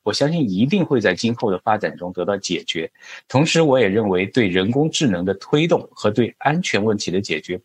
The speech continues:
不可能，也不应该去依赖某一家机构，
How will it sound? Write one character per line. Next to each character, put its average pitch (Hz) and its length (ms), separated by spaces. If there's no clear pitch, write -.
不 190 80
可 - 320
能， 85 340
也 107 160
不 185 180
应 185 340
该 196 300
去 - 240
依 110 180
赖 123 200
某 87 240
一 156 120
家 87 220
机 92 180
构， 95 220